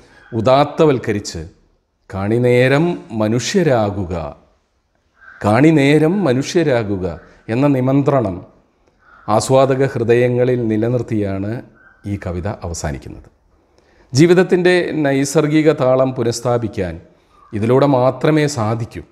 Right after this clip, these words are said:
മനുഷ്യൻ്റെ, ഏഹ്, സ്വത്വനഷ്ടം തന്നെയാണ് ജീവിതത്തിൻ്റെയും പ്രകൃതിയുടെയും സമസ്ത സൗഭാഗ്യങ്ങളുടെയും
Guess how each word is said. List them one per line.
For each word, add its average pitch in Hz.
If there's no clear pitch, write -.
മനുഷ്യൻ്റെ, 135
ഏഹ്, 127
സ്വത്വനഷ്ടം 139
തന്നെയാണ് 98
ജീവിതത്തിൻ്റെയും 123
പ്രകൃതിയുടെയും 117
സമസ്ത 110
സൗഭാഗ്യങ്ങളുടെയും 120